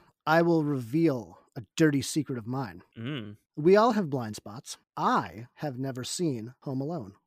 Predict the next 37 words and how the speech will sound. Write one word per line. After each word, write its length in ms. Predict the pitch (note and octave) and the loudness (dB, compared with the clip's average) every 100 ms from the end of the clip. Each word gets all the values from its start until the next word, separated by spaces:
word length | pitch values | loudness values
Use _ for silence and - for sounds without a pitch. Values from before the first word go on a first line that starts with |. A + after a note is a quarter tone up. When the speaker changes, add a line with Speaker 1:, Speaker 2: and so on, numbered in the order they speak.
| - | -6
Speaker 2:
Are 80 | C3 | -2
you 180 | F#3+ | -2
serious? 640 | E4 - A2 A2 G#3+ - - | -2 -4 -4 -2 -4 -6 -12
Speaker 1:
I'm 100 | A2+ | -8
very 260 | C3 A3+ A3 | -2 0 0
serious, 460 | D3 A#2+ A2+ - | 0 -4 -4 -6
and 180 | D3 C#3+ | -4 -4
there's 120 | C#3 | -4
plenty 300 | - F#3 B3 | 0 4 6
of 80 | E3+ | 6
opportunities 640 | D#3 D3+ - D#3 C#3+ C#3 - | 4 0 2 2 2 -2 -4
to 80 | |
watch 260 | B2 E3 - | -6 -4 -4
it. 80 | A#2 | -2
It's 160 | B2 - | -4 4
on 360 | F#3 F#3+ F3+ - - - | 8 8 6 2 -12 -20
Freeform, 840 | - - B3 C#4+ - D#3+ D3 G3+ F3 - - _ | -16 0 4 6 4 2 4 2 0 -6 -20 _
formerly 440 | G3 F3+ F3+ E3+ - - | 2 4 4 2 0 2
A 100 | E3 | 4
B 100 | E3+ | 4
C 160 | - E3 | 2 0
Family, 420 | E3+ G#3+ E3+ D3+ | 2 2 2 2
all 180 | D3+ E3 | 0 0
the 80 | |
time. 300 | D3+ B3 G3 | 2 6 6
It's 120 | D#3+ E3 | 6 4
literally 440 | C4+ C4 F#3 E3 | 4 6 6 6
on 260 | F#3 G3+ F3+ | 2 2 2
T 200 | A3 F3+ | 2 2
V 300 | A#3+ G3+ D#3 - B2+ | 4 2 0 -6 -4
right 260 | D3+ G3+ | 0 0
now. 360 | E3+ C4 C3 - C#3 | 0 -2 -4 -8 -2
I 140 | F#3 | -2
could 240 | - A#3+ | 2 2
be 100 | B3 | 4
watching 300 | A#3 D4 G#3 | 2 0 -4
it. 100 | A#2+ | -6